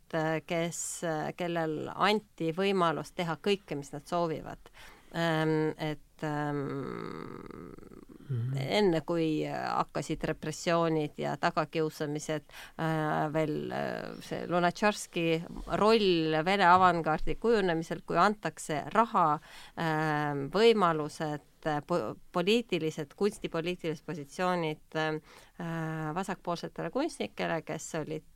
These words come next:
Speaker 1: äh, Tsaari-Venemaal loomulikult opositsioonis akadeemilisele kunstile,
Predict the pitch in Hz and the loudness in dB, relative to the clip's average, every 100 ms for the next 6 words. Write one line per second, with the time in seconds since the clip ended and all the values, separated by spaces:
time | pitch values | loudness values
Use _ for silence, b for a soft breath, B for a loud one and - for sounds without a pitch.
0 | - 147 147 214 220 196 165 170 160 151 | -8 -6 -4 0 2 2 0 0 0 0
1 | 151 170 160 147 - - - - 175 165 | -2 -2 -2 -4 -6 -8 -10 -8 -8 -8
2 | - 302 320 226 - 214 208 208 214 202 | -4 0 0 -2 -4 -6 -4 -2 -2 -2
3 | 185 - 170 - 185 - 165 175 | -4 -6 -6 -2 -4 -4 -4 -4